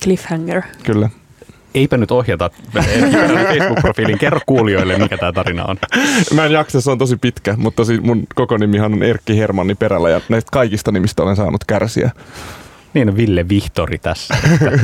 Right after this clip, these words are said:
Speaker 1: <laughs> Hei, arvatkaa, kuinka paljon mulle on laulettu Suvi Virttä koulussa.
Speaker 2: Aa, niin, totta.
Speaker 1: Mistä tahansa nimestä voi pilkata, lapset on julmia ja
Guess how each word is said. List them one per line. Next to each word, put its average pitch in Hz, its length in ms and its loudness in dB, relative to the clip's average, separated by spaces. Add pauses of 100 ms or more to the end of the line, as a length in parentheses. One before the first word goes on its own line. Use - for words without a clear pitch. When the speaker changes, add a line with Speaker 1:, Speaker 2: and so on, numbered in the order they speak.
Speaker 1:
<laughs> - 560 -6
Hei, 214 100 2
arvatkaa, 190 400 0
kuinka 196 260 2
paljon 196 280 2
mulle 202 260 2
on 190 80 4
laulettu 190 300 0
Suvi 180 340 -6
Virttä - 340 -8
koulussa. 147 640 2
Speaker 2:
Aa, - 20 2
niin, 120 80 2
totta. 123 200 -4
Speaker 1:
Mistä 165 280 2
tahansa 196 480 0
nimestä 185 420 0
voi 165 180 4
pilkata, 220 540 2
lapset 196 320 0
on 175 140 -2
julmia 165 320 0
ja 135 40 0